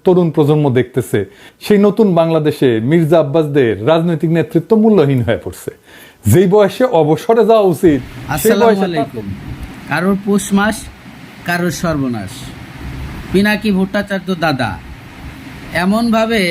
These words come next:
Speaker 2: ল্যাংটা করে ফেলিল, পুরা দেশের মানুষের সামনে একদম উলঙ্গ করে ফেলাইল। সেটা হচ্ছে আমাদের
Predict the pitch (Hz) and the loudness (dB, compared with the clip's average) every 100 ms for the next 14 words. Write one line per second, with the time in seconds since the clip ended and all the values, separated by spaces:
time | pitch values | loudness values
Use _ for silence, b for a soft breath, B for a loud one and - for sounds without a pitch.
0 | 160 - - 120 151 196 196 208 220 240 | -4 -12 -12 -4 -2 0 -2 -4 -4 -2
1 | 240 240 233 208 165 123 - - - - | 0 0 0 0 -2 -4 -10 -16 -18 -16
2 | - - - - - - - - 262 208 | -16 -14 -16 -14 -14 -14 -14 -14 -4 -2
3 | 233 240 240 240 240 - - - 131 143 | 0 0 2 0 -2 -10 -20 -18 -8 -2
4 | 208 247 240 226 220 202 214 196 - 175 | -2 -2 -2 0 0 0 0 -4 -2 0
5 | 147 117 101 - - - - - - - | 0 0 -4 -10 -14 -14 -14 -14 -14 -12
6 | - - 226 202 190 233 233 233 226 214 | -8 -4 -4 -4 -4 0 2 4 2 2
7 | 202 196 185 170 165 156 131 101 - - | 0 0 -2 0 0 0 0 -2 -6 -14
8 | - - - - - - - - - - | -16 -16 -16 -16 -14 -12 -12 -12 -6 -2
9 | 180 220 226 233 214 208 202 220 | 0 0 0 0 0 0 0 -2